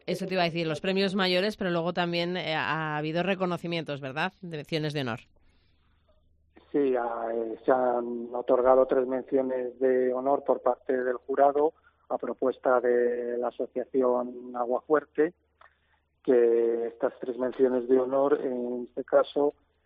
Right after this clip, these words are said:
Speaker 2: eh, han sido para la polaca Agnieszka Lewickaja,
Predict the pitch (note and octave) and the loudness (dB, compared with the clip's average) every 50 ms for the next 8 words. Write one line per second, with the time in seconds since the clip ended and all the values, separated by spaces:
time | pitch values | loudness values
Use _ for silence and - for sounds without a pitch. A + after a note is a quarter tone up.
0 | _ _ _ _ - D3 C3 B2+ B2 B2+ B2 A#2+ B2 A#2+ - - B2+ B2+ B2+ B2+ | _ _ _ _ 0 2 4 6 6 6 4 2 0 -4 -4 -6 0 4 4 4
1 | B2+ - C3 A#2+ B2 B2 B2 A#2+ A#2+ A#2+ A#2+ A#2 A#2 A#2 A#2+ A#2 A#2+ A#2 - - | 4 4 4 4 4 4 4 2 2 2 0 0 0 -2 -2 -2 -4 -6 -4 -4
2 | B2+ B2 B2+ C3 - - C3+ C3 A#2+ - - B2 B2+ C3 B2 - _ - C#3 C3 | -2 -2 -2 -2 -2 -2 -2 -2 -2 -4 -6 -8 -8 -8 -10 -10 _ -2 0 0
3 | B2+ B2 B2 C3 C3+ - _ _ _ _ _ C4+ C4 - _ _ D#3+ C#3+ - _ | 0 0 -2 -4 -4 -6 _ _ _ _ _ -16 -16 -16 _ _ -4 -4 -4 _
4 | _ _ _ _ _ - - D3 C#3+ C#3 D#3 E3 F3 F3 | _ _ _ _ _ 0 2 2 2 4 4 4 4 4